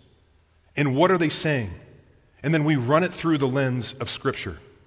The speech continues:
Because if not, we can so quickly turn from the gospel and turn into a false gospel, which is no gospel at all.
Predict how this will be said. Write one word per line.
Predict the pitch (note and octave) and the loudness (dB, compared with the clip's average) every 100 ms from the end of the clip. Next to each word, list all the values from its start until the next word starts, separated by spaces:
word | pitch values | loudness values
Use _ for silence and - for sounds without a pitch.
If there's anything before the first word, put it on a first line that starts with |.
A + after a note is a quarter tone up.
| _ _ _ _ _ _ _ _ _ - | _ _ _ _ _ _ _ _ _ -10
Because | - E3 - | -2 -4 0
if | F#3 F#3 | 0 0
not, | D3+ D3+ D#3 | 2 2 2
we | C#3+ | -2
can | - C#3 A2 | -4 -6 -6
so | - - E3 D3+ | -8 -2 -2 -2
quickly | - D#3 D3+ C3 | -4 -6 -4 -6
turn | - - C#3+ C3 | -6 -6 -4 -4
from | - A#2 | -6 -6
the | |
gospel | A2+ A#2+ G2+ - G#2+ | -2 -2 -2 -4 -6
and | A2 G#2+ | -6 -8
turn | - B2+ | -6 -4
into | A#2+ A#2 | -4 -6
a | G#2 | -6
false | G#2+ A#2 - | -4 -6 -4
gospel, | A#2 G#2+ - G#2 | -4 -4 -4 -10
which | G2 - | -10 -10
is | F#2 | -12
no | F#2+ G2+ | -10 -8
gospel | G2 F#2 - F#2+ E2+ - - - - | -6 -8 -8 -14 -14 -18 -20 -16 -10
at | F#2 | -10
all. | D#2 | -10